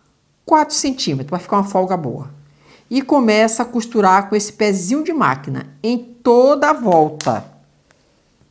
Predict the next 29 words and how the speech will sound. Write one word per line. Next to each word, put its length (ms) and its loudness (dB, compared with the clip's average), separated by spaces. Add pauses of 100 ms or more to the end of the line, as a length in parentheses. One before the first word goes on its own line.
né? 280 -10 (1120)
Pronto, 520 -12
aqui. 460 -14 (140)
Comece 380 2
a 200 -10
cos-, 180 -8 (220)
costurar 400 2
em 260 -10
toda 300 4
a 20 2
volta. 480 -6 (380)
Do 120 -4
mesmo 480 4
jeito 420 2
que 100 -4
eu 20 2
expliquei 520 0
aqui, 380 -4 (100)
tá? 420 -4
É 100 -8
a 60 -2
mesma 640 2
forma. 500 -6 (1700)
Quando 380 6
chegar 800 2 (600)
aqui 440 -8
nessa 320 2
outra 520 4
parte 760 0